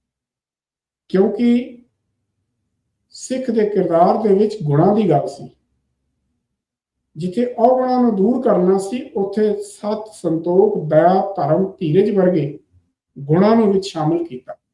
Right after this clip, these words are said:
ਤੇ ਫਿਰ ਗੁਰਬਾਣੀ ਇੱਕ ਹੋਰ ਚੀਜ਼ ਜਿਹੜੀ ਆ, ਉਹ ਗਿਆਨੀ ਵਾਸਤੇ ਕਹਿ ਰਹੀ ਆ।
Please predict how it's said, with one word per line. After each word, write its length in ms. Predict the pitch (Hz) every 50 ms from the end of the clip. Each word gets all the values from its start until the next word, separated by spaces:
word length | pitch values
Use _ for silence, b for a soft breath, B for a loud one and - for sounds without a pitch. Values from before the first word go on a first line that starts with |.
| _ _ _ _ _
ਤੇ 80 | 185 -
ਫਿਰ 360 | - 208 226 226 196 - - - _ _ _ _ _ _ _ _ _ _ _ _ _ _ 139
ਗੁਰਬਾਣੀ 580 | 139 156 151 143 147 151 156 165 180 214 220
ਇੱਕ 160 | 220 - - 156
ਹੋਰ 400 | - - 139 143 151 190 220 208
ਚੀਜ਼ 420 | - - 185 165 156 151 147 143
ਜਿਹੜੀ 300 | 147 151 151 151 143 143
ਆ, 160 | 127 - - - _ _ _ _ _ _ _ _ _ _ _ _ _ _ _ _ _ _ _ _ _ _ _ _ _ _
ਉਹ 440 | 170 175 180 175 - - - - 135 127
ਗਿਆਨੀ 360 | 139 143 143 143 147 160 190 190
ਵਾਸਤੇ 580 | 156 139 120 - - - 131 127 120 - _ _ _
ਕਹਿ 180 | - 151 143 135
ਰਹੀ 180 | 127 127 120
ਆ। 120 | - -